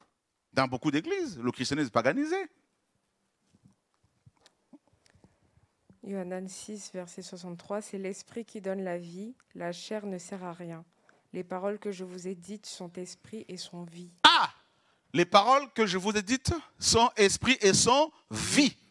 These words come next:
Speaker 1: Donc, son nom c'est la vie. C'est l'esprit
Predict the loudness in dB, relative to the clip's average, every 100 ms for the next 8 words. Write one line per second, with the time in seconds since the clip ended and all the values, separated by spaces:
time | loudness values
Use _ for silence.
0 | _ _ _ _ _ _ _ 8 8 8
1 | -2 -12 _ _ _ _ 0 6 8 8
2 | 8 8 8 2 _ _ _ _ _ _
3 | _ _ _ _ 2 8 8 8 6 4
4 | 4 6 4 -2 _ _ _ _ _ _
5 | _ _ _ 6 6 8 6 4 2 0